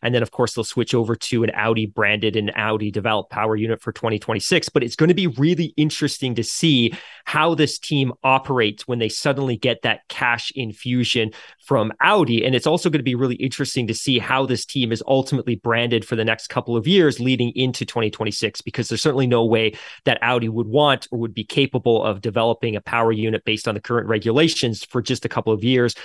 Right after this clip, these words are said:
only to turn it over and develop something entirely new for twenty twenty-six. But I think it's gonna be interesting. But that said, if I was buying a Formula One team today, I would want to buy Williams just because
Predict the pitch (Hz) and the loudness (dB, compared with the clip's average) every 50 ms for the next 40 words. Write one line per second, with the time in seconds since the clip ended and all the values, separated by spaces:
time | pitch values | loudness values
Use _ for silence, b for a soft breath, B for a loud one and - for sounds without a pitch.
0 | B B B 131 139 135 127 120 117 - - 135 123 117 110 113 117 120 107 107 | B B B 0 2 2 2 0 0 0 0 0 2 2 4 4 2 2 2 2
1 | 110 110 98 - 101 107 92 110 107 104 - - 123 113 113 107 101 - - 110 | 0 0 0 0 -2 -2 -2 0 0 -2 -2 -4 -6 -6 -6 -6 -4 -2 -2 -2
2 | 104 104 104 104 110 110 - - - - 120 110 104 - - 110 107 - - 139 | 0 -2 -2 -4 -4 -4 -6 -8 -6 -4 -2 -2 -2 -2 -4 -4 -4 -2 -2 -2
3 | 113 - - - 131 - B B B B B 135 139 - - 175 165 170 - - | -2 -2 0 -2 -2 -2 B B B B B -4 -2 0 2 2 2 2 2 2
4 | 165 139 131 127 147 147 - 151 - - 135 113 - 143 - 165 156 - - - | 0 0 2 0 0 0 -2 -4 -4 -4 -2 0 0 0 2 2 0 0 0 0
5 | 156 - - - - 135 - 131 135 160 156 139 95 101 - 110 127 156 170 170 | 2 2 2 0 -2 -2 2 2 2 2 2 0 -2 -4 -4 0 0 2 2 0
6 | 147 123 - - 135 127 123 117 110 113 120 120 117 101 - - - 123 113 98 | 0 -2 -2 -4 -4 -4 -4 -4 -2 0 0 0 -2 -2 -6 -8 -6 -6 -6 -6
7 | - - 104 107 101 113 135 131 110 104 95 98 117 123 127 123 - - 139 113 | -6 -4 -2 0 2 2 2 0 0 -2 0 2 4 4 4 2 0 -2 -6 -2
8 | - 117 107 107 107 92 92 110 117 117 117 110 101 110 107 - - 117 - - | 0 0 0 0 -2 -2 0 0 0 2 2 0 -2 -4 -4 -6 -6 -6 -4 -4
9 | - 113 - - - 113 110 107 101 | -6 -6 -4 -2 -2 0 0 0 -2